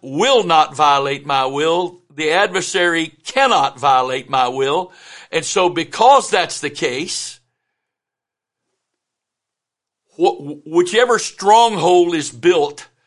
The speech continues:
by my habitual actions is up to me. Now, what if I don't habitually do either one?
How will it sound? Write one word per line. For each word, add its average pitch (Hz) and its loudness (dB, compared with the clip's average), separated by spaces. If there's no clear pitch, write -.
by 156 2
my 165 0
habitual 156 -2
actions 143 -4
is 160 -2
up 156 -2
to 143 -2
me. 147 -6
Now, 180 -2
what 262 4
if - 0
I 233 4
don't 214 2
habitually 165 -2
do 165 -2
either 160 -4
one? 139 -6